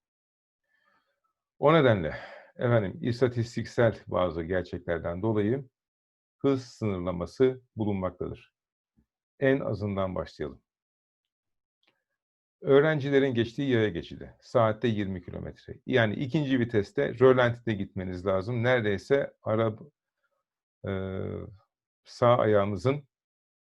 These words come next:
fren pedalı üzerine iken gitmemiz gerekecek bir hız.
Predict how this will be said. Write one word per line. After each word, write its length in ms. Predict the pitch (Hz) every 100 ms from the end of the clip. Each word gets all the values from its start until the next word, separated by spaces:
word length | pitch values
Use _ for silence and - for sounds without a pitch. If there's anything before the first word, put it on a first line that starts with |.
| - - _
fren 460 | - 113 139 127 -
pedalı 380 | - 101 98 95
üzerine 640 | 101 104 95 117 147 - _ _ _ _
iken 280 | - 127 131
gitmemiz 460 | 113 120 123 117 113
gerekecek 540 | 110 95 90 123 123
bir 80 | 113
hız. 320 | 80 78 -